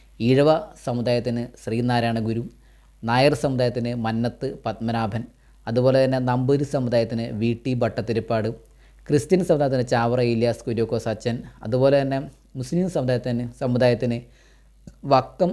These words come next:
അബ്ദുൽ ഖാദർ മൗലവി, പുലയ സമുദായത്തിന് മഹാനായ അയ്യങ്കാളി. ഈ ഒരുപാട് ആളുകൾ ഉണ്ടായിരുന്നെങ്കിലും അയ്യങ്കാളിയെ സംബന്ധിച്ചിടത്തോളം അയ്യങ്കാളി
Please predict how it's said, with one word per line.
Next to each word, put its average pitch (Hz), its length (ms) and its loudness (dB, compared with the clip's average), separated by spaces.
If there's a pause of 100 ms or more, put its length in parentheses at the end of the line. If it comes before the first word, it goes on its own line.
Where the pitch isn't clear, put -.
അബ്ദുൽ 131 260 -4
ഖാദർ 127 280 0
മൗലവി, 113 480 0 (1200)
പുലയ 156 320 6
സമുദായത്തിന് 127 720 -2 (140)
മഹാനായ 117 560 -2
അയ്യങ്കാളി. 104 480 -4 (420)
ഈ 156 80 2 (140)
ഒരുപാട് 196 500 6 (260)
ആളുകൾ 156 420 4 (440)
ഉണ്ടായിരുന്നെങ്കിലും 135 760 0
അയ്യങ്കാളിയെ 147 520 2
സംബന്ധിച്ചിടത്തോളം 135 520 0
അയ്യങ്കാളി 135 500 4